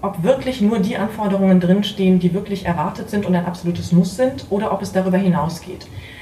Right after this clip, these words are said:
Viele Studien belegen, dass es tatsächlich nicht nur ein Vorurteil ist, dass Männer tendenziell sich davon nicht abgeschreckt fühlen, wenn sehr viele Anforderungen genannt sind, die erfüllt sein müssen, und Frauen, wenn auch nur eine Anforderung nicht auf sie zutrifft, eher davor zurückscheuen,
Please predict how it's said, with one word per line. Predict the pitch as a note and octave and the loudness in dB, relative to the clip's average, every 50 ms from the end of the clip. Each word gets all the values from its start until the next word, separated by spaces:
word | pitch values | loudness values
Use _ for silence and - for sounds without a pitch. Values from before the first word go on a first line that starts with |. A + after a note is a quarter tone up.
| - - - - - - | -20 -20 -20 -20 -20 -12
Viele | - - A#3+ A3+ B3 B3+ | -8 -6 -4 -4 -4 -6
Studien | - - G3+ G3+ A3+ G3+ F#3+ G#3 F#3+ F#3+ F#3 | -6 -6 -6 -4 -2 0 2 2 4 4 4
belegen, | F3 E3+ D#3 E3 F3+ G3+ G#3+ A#3 A#3 A#3+ A#3 - - - - - - | 4 4 4 2 2 2 2 0 -2 -2 -4 -6 -8 -14 -18 -12 -8
dass | - F3+ F3 F3+ | -6 -6 -4 -4
es | F3 - - | -6 -8 -6
tatsächlich | - F#3+ F3+ G3+ G3+ - G#3 G3+ G3 - - - | -6 -4 -2 -2 -2 -2 -2 -4 -4 -2 -2 0
nicht | F#3+ G3+ G3 - | 0 0 2 2
nur | G3 F3+ F#3 | 4 4 6
ein | F3 F3 F3 F3 F3 | 4 4 2 2 0
Vorurteil | - A#3 B3 C4 B3+ B3+ - A3 A3 A3+ - | -2 -2 -2 -2 -2 -2 -2 -2 -4 -2 -2
ist, | - G#3 G#3 - - - - - - - - | -2 -4 -6 -8 -12 -16 -18 -16 -12 -6 -4
dass | F#3+ F3+ - | -4 0 4
Männer | F3 F3+ G3 A#3 A#3 B3 B3+ C4 B3+ B3+ - | 4 4 4 4 4 2 2 2 2 0 -2
tendenziell | - G#3+ G#3 G3+ G3 G3 G3 G3 F#3+ | -2 0 0 0 0 0 0 0 0
sich | F3+ F3+ F3 - | 0 0 -2 -2
davon | F3+ E3 E3 - - E3 D3+ | -2 -2 -2 -2 -2 0 2
nicht | E3+ G#3+ G#3+ - G3+ | 2 2 2 -2 -8
abgeschreckt | G3+ - - F#3+ - - G#3+ - - | -10 -8 -8 -10 -10 -10 -12 -12 -12
fühlen, | - A3 A3 A3 G#3+ | -8 -4 -2 0 0
wenn | G3 F3+ | 2 2
sehr | F#3+ G3 | 2 0
viele | - G#3 G3 F#3+ | 0 -2 -2 -2
Anforderungen | E3+ F#3+ G#3+ - A#3 A3 G#3+ G#3 G3+ G#3 G3+ G3+ G3+ G3 | -2 -2 -4 -4 -6 -4 -4 -2 -2 0 2 2 4 4
genannt | G3 F#3+ F#3 F#3 G3 G#3+ - | 4 4 4 4 2 0 -2
sind, | A3 G#3+ G3+ G3 - | -2 -2 -2 -2 0
die | G3 | 0
erfüllt | F#3 F#3 - G3 G#3 G#3+ - | 0 0 0 -2 -4 -4 -2
sein | G3+ G3 G3 | 0 0 2
müssen, | G3 G3+ G3 - G3+ G3+ F#3 - - - - - - | 0 0 -2 0 0 -2 -2 -2 -8 -14 -18 -8 -2
und | - F#3 F3 | 0 0 0
Frauen, | - - F#3 F3+ F3+ G3 A3+ A#3+ B3 B3 A#3+ A3 | 0 0 0 2 2 2 2 2 0 0 0 0
wenn | G3 F#3+ F3 | 0 2 2
auch | F3 F3+ | 2 2
nur | F#3+ F#3+ F#3 - | 2 2 2 2
eine | - A3+ A#3+ B3 A#3 | 0 0 0 0 -2
Anforderung | A#3+ A#3 A3 - - G#3 G#3 G3+ F#3+ F#3 F#3 | -2 -4 -6 -6 -6 -4 -2 2 4 4 4
nicht | A3+ - F#3 | 4 2 -2
auf | F#3+ F#3 - | -4 -4 -2
sie | G3+ F#3 | -2 -2
zutrifft, | - - - - - - G#3 - - - - | -2 -4 -10 -10 -8 -8 -8 -8 -6 -2 0
eher | F3+ G3+ G#3+ G3+ | 0 2 2 2
davor | F#3+ F3+ F3 - F3+ F3 | 2 2 2 0 -2 -2
zurückscheuen, | - D#3+ F3 F3 F3 - - D3 C#3+ C#3 C3+ C3+ | 0 2 2 2 2 0 -6 -6 -6 -8 -8 -8